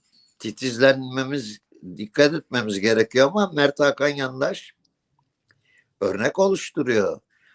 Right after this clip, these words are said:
Hakeme bütün mesafeleri aşıp gelip tık diye omuz atıyor. <laughs> Yani o omuz atarsa kafede de, e, çocuklarıyla oturan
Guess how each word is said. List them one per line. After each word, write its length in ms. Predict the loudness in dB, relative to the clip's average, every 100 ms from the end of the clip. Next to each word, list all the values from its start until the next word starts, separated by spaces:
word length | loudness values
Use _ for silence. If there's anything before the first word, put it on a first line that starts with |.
| _
Hakeme 580 | -4 2 2 2 0 0
bütün 340 | -4 -2 -4 -2
mesafeleri 800 | -2 2 0 2 -2 -2 -2 0
aşıp 360 | -2 -2 -8 -2
gelip 380 | 0 0 _
tık 260 | -8 -8 -4
diye 160 | 2 4
omuz 240 | 2 0
atıyor. 420 | 0 0 -12 -12 -16 _ _ _ _ _ _ _ _ _ _ _ _ _ _ _ _ _ _ _ _ _ _ _ _ _ _ _ _ _ _ _ _ _ -2
<laughs> 720 | 0 2 0 -2 -6 -8 _ _ _ _ _ 0
Yani 460 | 2 2 0 -8 _ _ _ _
o 320 | 4 4 4 -2
omuz 340 | -4 -4 -4
atarsa 800 | -4 -4 -6 -8 -8 -6 -6 -8 -10
kafede 540 | -8 -4 -4 -4 -6
de, 260 | -4 -4 -8 _ -12 -6
e, 20 | -4 -6 -10 -20 _ _ _ _ _
çocuklarıyla 800 | -2 -2 -2 -2 0 2 0 -2
oturan 460 | -4 -6 -6 -6